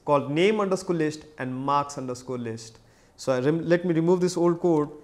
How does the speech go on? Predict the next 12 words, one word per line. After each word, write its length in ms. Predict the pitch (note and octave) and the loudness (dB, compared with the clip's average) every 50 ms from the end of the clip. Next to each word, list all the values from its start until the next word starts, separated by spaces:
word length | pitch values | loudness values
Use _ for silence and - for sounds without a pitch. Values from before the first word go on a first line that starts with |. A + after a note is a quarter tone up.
| - _ _ | -20 _ _
and 140 | - C3 C3 | -4 -4 -2
here 360 | C3+ D#3 E3 F3+ F#3 F#3 F3+ F#3 - | 2 2 4 4 4 2 0 -4 -4
I'll 220 | C#3 C#3 C#3 C#3 | -2 -2 -2 -2
say 320 | C#3 - C#3 C#3 C3+ C3+ C3+ - - | -4 -6 -4 -4 -4 -6 -8 -10 -12
name 440 | C3+ C3+ D3 D#3 E3+ F3 F#3 F3 F3+ - - | -6 -2 0 2 2 2 0 -2 -8 -10 -8
underscore 420 | C#3+ C#3+ C#3 C3+ - - C#3+ C#3 | -4 -4 -4 -4 -4 -6 -4 -2
list 420 | C3+ C#3 D#3 D#3+ D#3 - - - - - - _ _ - | 0 0 0 0 -2 -4 -12 -20 -20 -20 -20 _ _ -6
equals 720 | F#3 G#3 G3+ - C#3+ C3+ C3 C3 C3 C3 - - - - - - _ _ _ _ - _ _ _ _ _ _ _ - _ - _ _ _ _ _ | -6 -6 -4 -2 0 0 0 0 -4 -6 -12 -16 -18 -20 -20 -20 _ _ _ _ -20 _ _ _ _ _ _ _ -20 _ -20 _ _ _ _ _
Mary, 500 | C3 C3+ D3 D#3+ E3+ E3+ F3+ F#3+ G3 G#3 G3+ - - _ _ _ _ _ _ _ _ _ _ _ _ _ _ _ _ _ _ _ _ _ _ _ _ _ _ _ _ _ _ _ _ _ _ _ _ _ | -4 0 2 2 4 4 2 0 -2 -4 -8 -14 -20 _ _ _ _ _ _ _ _ _ _ _ _ _ _ _ _ _ _ _ _ _ _ _ _ _ _ _ _ _ _ _ _ _ _ _ _ _
Anna, 480 | D#3+ E3+ F#3 F#3 D#3 C3 B2 B2 C3+ - - _ _ _ _ _ _ _ _ _ _ _ _ _ _ _ _ _ _ _ | -2 -2 -2 -2 -2 -4 -4 -8 -10 -14 -18 _ _ _ _ _ _ _ _ _ _ _ _ _ _ _ _ _ _ _
and 360 | C#3 C#3 C#3+ D3 D#3 E3 E3 - - - - _ _ _ _ _ _ _ _ _ _ _ _ _ _ _ _ | 0 0 2 0 0 -2 -8 -12 -18 -20 -20 _ _ _ _ _ _ _ _ _ _ _ _ _ _ _ _
Alexandra. 880 | C3+ C3+ C3+ C3+ C3+ C3 B2+ B2+ C3 B2+ B2 A#2+ A#2 A2+ A#2 A#2 A2+ A2+ | -2 0 2 2 0 -2 -4 -6 -6 -6 -6 -6 -6 -6 -4 -4 -6 -8